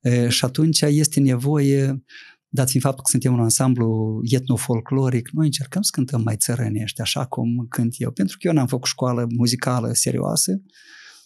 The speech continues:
și am fost un autodidact, am învățat din ceea ce am, uh, pe parcursul anilor și de aceea îmi permit să,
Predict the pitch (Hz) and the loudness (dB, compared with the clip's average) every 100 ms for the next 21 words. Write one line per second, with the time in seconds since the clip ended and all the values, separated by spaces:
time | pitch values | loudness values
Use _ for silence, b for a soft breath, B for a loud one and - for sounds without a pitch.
0 | B B - 131 151 139 127 123 120 123 | B B -4 -2 -2 2 2 2 0 -2
1 | 117 165 180 - - 127 131 127 131 147 | -2 -2 -4 -6 0 2 4 2 2 2
2 | 127 120 - 143 127 135 120 117 117 110 | 4 2 4 2 2 0 0 0 -2 -2
3 | 110 - - 123 123 151 - 131 123 143 | -4 -8 -6 -4 -2 -2 0 0 0 0
4 | 175 - B B B B - 156 - 180 | -2 -4 B B B B -4 0 0 0
5 | 170 - 156 156 147 135 175 208 - 151 | 0 -2 0 2 2 2 2 2 0 0
6 | 139 139 135 | 2 2 0